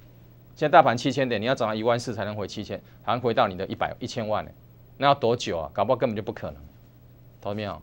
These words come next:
你少做错一次，你就多一次赢的机会，有没有道理？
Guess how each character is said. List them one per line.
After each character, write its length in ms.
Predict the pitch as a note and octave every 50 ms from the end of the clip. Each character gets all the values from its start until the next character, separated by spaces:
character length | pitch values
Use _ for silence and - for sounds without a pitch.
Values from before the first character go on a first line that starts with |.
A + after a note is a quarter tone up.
| - - - - -
你 100 | A#2+ D3
少 260 | D#3 - G#3 F#3 F3
做 180 | F3 A3 C4 A#3
错 200 | - B3+ A3+ F#3
一 40 | F3
次， 260 | - F3+ E3+ - - -
你 100 | A2 G#2+
就 120 | A#2 A2
多 200 | - - C3 A#2
一 40 | A#2+
次 160 | - B2 G2+
赢 80 | F2 F2
的 60 | F2
机 140 | F2+ G2 F#2+
会， 140 | G#2+ G#2+ - - - - - - - - - - - - - - - - - - - - - - - - - - - - - - - -
有 80 | A#2 A#2
没 40 |
有 40 | B2
道 160 | A2+ C3 A2+
理？ 140 | G2 E2+ D#2